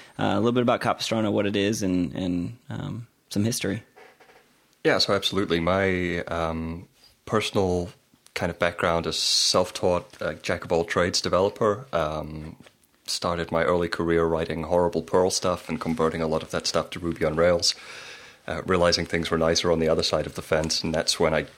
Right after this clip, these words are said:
Speaker 2: got stuck into Ruby in general and, um, the very early version of Rails. I think version two was pretty new when I got started. Um, around the same time, we were looking for a way to get these apps deployed. Of course, deploying Rails hurt a lot more than deploying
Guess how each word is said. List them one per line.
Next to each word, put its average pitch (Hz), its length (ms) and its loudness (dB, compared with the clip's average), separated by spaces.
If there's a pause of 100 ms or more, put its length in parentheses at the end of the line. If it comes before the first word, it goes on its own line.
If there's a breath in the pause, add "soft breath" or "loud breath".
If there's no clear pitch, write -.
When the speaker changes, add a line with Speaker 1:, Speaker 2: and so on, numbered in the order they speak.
(160)
Speaker 2:
got - 160 0
stuck - 300 0
into 80 220 -2
Ruby 80 500 -4
in 80 80 -4
general 90 560 0
and, 76 420 -4
um, 73 340 -4
the 82 80 -2
very 80 340 2
early 73 240 0
version 78 320 0
of 73 100 -2
Rails. 76 320 2
I 80 40 -4
think - 240 -4
version - 420 -2
two 82 220 -2
was 80 140 -4
pretty 76 240 -2
new 76 200 -2
when 71 160 -4
I 73 80 -2
got - 180 -4
started. - 400 -4 (720 loud breath)
Um, 80 680 -2 (240)
around 92 240 4
the 95 40 -6
same 82 220 0
time, 85 460 0 (160)
we 85 80 -2
were 82 80 2
looking 85 260 0
for 85 160 0
a 80 60 4
way 80 140 0
to - 120 -8
get - 180 -4
these 80 180 -2
apps 76 300 -4
deployed. 95 460 0
Of - 160 -16
course, - 380 2
deploying 82 460 -2
Rails 82 300 2
hurt 76 240 0
a 85 60 -2
lot 82 220 0
more 90 200 2
than 82 140 -6
deploying 80 540 0